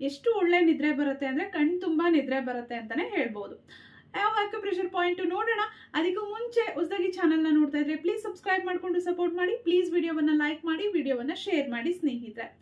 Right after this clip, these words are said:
ಈ ಅಕ್ಯುಪ್ರೆಷರ್ ಪಾಯಿಂಟ್ ನಿಮ್ಮ ಕೈಯಲ್ಲೇ ಇದೆ ನೋಡಿ. ನಿಮ್ಮ ಕಿರು ಬೆರಳು ಮತ್ತೆ ಉಂಗುರದ ಬೆರಳಿನ ಈ ಮಧ್ಯಭಾಗದಿಂದ ಇಲ್ಲಿ ಕೆಳಗಡೆ ಬರ್ಬೇಕು. ಸ್ಟ್ರೈಟ್ ಆಗಿ ಕೆಳಗಡೆ ಬಂದ್ರೆ ಈ ಒಂದು ಜಾಗ, ಈ ಒಂದು ಜಾಗವನ್ನ ನೀವು ಈ ರೀತಿ ಒಂದು ತರ್ಟಿ ಟೈಮ್ಸ್ ಪ್ರೆಸ್ ಮಾಡಿ.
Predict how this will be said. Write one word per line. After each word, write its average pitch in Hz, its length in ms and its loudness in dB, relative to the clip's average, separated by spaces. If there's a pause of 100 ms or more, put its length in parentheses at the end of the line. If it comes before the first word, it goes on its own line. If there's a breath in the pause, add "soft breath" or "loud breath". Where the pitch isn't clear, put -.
(120)
ಈ 349 80 8 (120)
ಅಕ್ಯುಪ್ರೆಷರ್ 359 520 -2
ಪಾಯಿಂಟ್ 330 280 4 (140)
ನಿಮ್ಮ 330 180 4
ಕೈಯಲ್ಲೇ 320 540 2 (100)
ಇದೆ 311 340 -2 (240 soft breath)
ನೋಡಿ. 302 240 4 (100)
ನಿಮ್ಮ 311 180 4 (180)
ಕಿರು 330 220 4
ಬೆರಳು 320 360 4
ಮತ್ತೆ 339 260 0 (160)
ಉಂಗುರದ 330 480 4
ಬೆರಳಿನ 277 320 4 (180)
ಈ 302 100 6
ಮಧ್ಯಭಾಗದಿಂದ 277 840 2 (140)
ಇಲ್ಲಿ 294 220 0
ಕೆಳಗಡೆ 294 320 0
ಬರ್ಬೇಕು. 233 400 -4
ಸ್ಟ್ರೈಟ್ 277 460 -2
ಆಗಿ 339 100 -2
ಕೆಳಗಡೆ 262 460 -2
ಬಂದ್ರೆ 240 360 -6 (100)
ಈ 294 120 6 (120)
ಒಂದು 269 160 0 (120)
ಜಾಗ, 226 200 -6 (960 soft breath)
ಈ 294 60 6
ಒಂದು 302 260 4
ಜಾಗವನ್ನ 262 500 -2 (180)
ನೀವು 359 340 2
ಈ 285 200 0
ರೀತಿ 269 160 0
ಒಂದು 302 280 2
ತರ್ಟಿ 269 380 0
ಟೈಮ್ಸ್ 277 460 -6 (320)
ಪ್ರೆಸ್ 254 300 0
ಮಾಡಿ. 262 440 -2